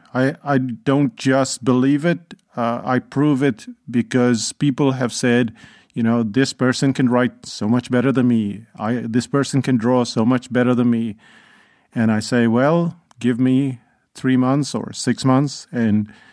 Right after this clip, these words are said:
I can promise you that not only will you write better than anybody else that you know of, but people will come up to you and say,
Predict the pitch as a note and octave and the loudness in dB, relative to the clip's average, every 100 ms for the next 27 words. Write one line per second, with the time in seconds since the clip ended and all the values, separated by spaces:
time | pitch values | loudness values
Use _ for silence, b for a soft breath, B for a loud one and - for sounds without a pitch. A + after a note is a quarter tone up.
0 | B B - A#2+ C#3 B2 - D#3+ F3+ - | B B -2 0 4 2 2 0 0 0
1 | C3 B2 A2+ A#2+ A2 B2+ D#3+ G3+ G3 F#3 | 0 0 0 0 0 0 0 0 0 0
2 | D3+ D3+ D3+ C3+ b b b - B2+ A#2 | 0 2 0 -2 b b b -2 0 2
3 | B2 C3+ C#3 C3+ D3 C#3+ C#3 D3 C3+ C#3+ | 0 0 -2 0 0 0 0 -2 0 2
4 | C3+ C3+ C#3 C#3+ D#3 - - B2+ C#3 C#3 | 0 2 2 0 -2 -6 -4 -2 0 0
5 | B2 B2+ C#3 D#3 - - C3+ B2+ - D#3+ | 2 2 0 -2 -8 -4 -2 -2 -4 -2
6 | D3 C#3 B2 C#3+ C#3 - C3+ C3 A#2+ A#2 | 0 0 0 0 0 -2 0 0 -2 -2
7 | B2+ B2 | -2 -2